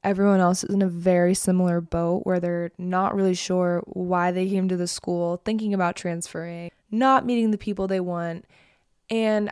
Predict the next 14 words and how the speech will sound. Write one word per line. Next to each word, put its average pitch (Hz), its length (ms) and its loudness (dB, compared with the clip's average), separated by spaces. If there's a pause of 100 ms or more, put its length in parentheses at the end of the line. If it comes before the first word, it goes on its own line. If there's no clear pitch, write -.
I 226 120 0
do 254 220 -2
wanna 440 180 -2
say 196 600 -6 (460)
that 220 440 2
the 226 80 -4
people 233 360 -4
that 226 320 0
kind 226 180 -4
of 208 80 -2
seem 208 360 -4
like 196 200 -2
they 202 100 -2
have 196 240 -2